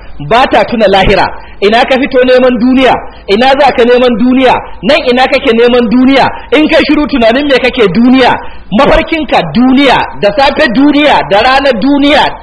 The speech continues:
duniya, duniya. To da ka yi wa i-, duniya irin wannan aure, to halakar ka ta tabbata. Idan ba taimako na Allah maɗaukin sarki ba, duniyar sai ta kai ka tabaro.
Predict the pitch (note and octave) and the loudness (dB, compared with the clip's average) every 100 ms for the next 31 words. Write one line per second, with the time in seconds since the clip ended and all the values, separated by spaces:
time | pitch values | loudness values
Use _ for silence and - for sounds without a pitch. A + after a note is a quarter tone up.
0 | - C#3 F3 C#4+ C#4+ C#4+ A3 C#3 - D3 | -16 -10 -4 -2 0 2 0 -2 -8 -8
1 | A#3 D4+ D#4+ D4 F#3 D3 - - - - | -4 -2 0 0 0 -2 -10 -16 -14 -12
2 | - - - - - - - - - - | -10 -10 -10 -8 -8 -8 -8 -6 -6 -6
3 | - - - - B5+ C6 G#5 C6 A#5 G#5+ | -4 -4 -6 -8 -8 -8 -10 -10 -12 -4
4 | G3+ G#3 G#3 D4+ D4+ E4+ D4+ D#4 C4+ G3+ | 0 0 0 0 2 2 0 -2 -4 0
5 | D4 D4 C#4 B3 B3+ A#3 A#3 G#3+ G3 G#3 | 0 2 0 2 0 0 0 0 2 2
6 | G#3+ G#3 - - - - F#3 F#3+ F#3+ A3 | 4 2 -2 -14 -16 -4 -2 0 0 -2
7 | - G3+ F#3 A3 G3 G3 D3+ D#3+ A#2+ - | -2 -4 -2 -2 0 0 -2 -2 -2 -4
8 | - - D#3 E3+ B3 B3+ A3+ - F#3 G#3 | -12 -8 -4 0 0 2 0 0 0 0
9 | G#3+ A3+ A3 A3 G#3+ G3 G3+ F3 F#3 G3 | 0 0 0 0 0 0 -2 -4 -4 -6
10 | F#3 G3 F3+ G3 G#3+ F#3+ E3 D#3 D3+ B2+ | -4 -2 -2 -2 0 -2 -2 -2 -2 -2
11 | C3+ A#2+ A2 G#2+ | -4 -6 -8 -8